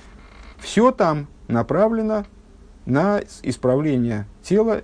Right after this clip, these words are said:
и животной души. В гамбе избойнус битфила урак бейньоним шешеногим лизику ханефиш абамис. И в молитве, размышление, оно тоже направлено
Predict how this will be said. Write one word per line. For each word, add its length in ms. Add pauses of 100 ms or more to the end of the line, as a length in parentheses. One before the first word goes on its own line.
и 140
животной 440
души. 380 (680)
В 180
гамбе 480
избойнус 460
битфила 520
урак 380
бейньоним 600
шешеногим 840
лизику 400
ханефиш 480
абамис. 680 (460)
И 260 (440)
в 140
молитве, 520 (360)
размышление, 680 (580)
оно 260
тоже 220
направлено 600